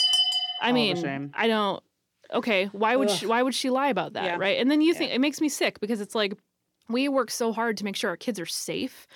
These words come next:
Speaker 1: and then there are people like that who are in positions of authority who are supposed to help kids
Speaker 2: Mm-hmm.
Speaker 1: who are hurting them. And it's like, "No, no, you don't get to do that because, like, that is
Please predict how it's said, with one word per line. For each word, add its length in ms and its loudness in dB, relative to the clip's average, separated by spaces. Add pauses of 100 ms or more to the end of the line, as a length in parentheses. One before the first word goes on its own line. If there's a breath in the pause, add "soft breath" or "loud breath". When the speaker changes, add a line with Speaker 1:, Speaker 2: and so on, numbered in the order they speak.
(220 loud breath)
Speaker 1:
and 120 2
then 80 2
there 80 2
are 40 0
people 240 -2
like 120 -2
that 120 -2
who 60 -2
are 60 2
in 40 -4
positions 400 -2
of 60 -2
authority 300 -2
who 100 -4
are 60 -2
supposed 260 -8
to 60 -6
help 300 -6
kids 460 -4
Speaker 2:
Mm-hmm. 220 -14
Speaker 1:
who 80 0
are 40 0
hurting 260 -6
them. 180 -10
And 80 -4
it's 140 -4
like, 180 -2
"No, 540 2 (120)
no, 200 0
you 100 0
don't 100 -2
get 120 -4
to 40 -8
do 140 0
that 240 0
because, 460 -4
like, 200 -2 (360 loud breath)
that 340 -2
is 320 -4